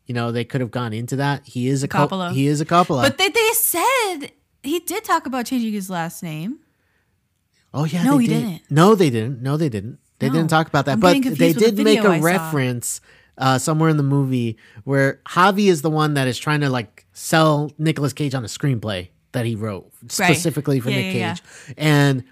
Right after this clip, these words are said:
Speaker 1: Javi's cousin, who's, like, the real mob boss, uh, of the thing, he actually calls him Javi Ford Coppola at, at a certain point when he sees him. So
Speaker 2: Yeah.
Speaker 1: a little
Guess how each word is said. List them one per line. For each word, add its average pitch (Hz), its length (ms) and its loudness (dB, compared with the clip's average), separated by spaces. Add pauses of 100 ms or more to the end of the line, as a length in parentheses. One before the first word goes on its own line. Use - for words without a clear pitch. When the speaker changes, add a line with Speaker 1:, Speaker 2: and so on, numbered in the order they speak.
Speaker 1:
Javi's 170 440 2
cousin, 143 400 2
who's, 117 360 -2
like, 104 240 -6 (260)
the 113 80 -8
real 113 220 -2
mob 98 240 -6
boss, 87 500 -10 (180)
uh, 120 60 -14 (220)
of 120 200 -8
the 117 100 -8
thing, 107 280 -6 (220)
he 202 180 6
actually 196 280 0
calls 170 300 4
him 143 220 0
Javi 151 720 -2
Ford 147 320 -2
Coppola 107 480 -4 (440)
at, 127 260 -4
at 160 180 2
a 143 80 0
certain 139 360 0
point 135 240 0
when 131 120 -2
he 131 140 -2
sees 143 300 -2
him. 104 160 -6 (800)
So 139 600 0 (640)
Speaker 2:
Yeah. 175 300 -2
Speaker 1:
a 185 40 4
little 202 540 2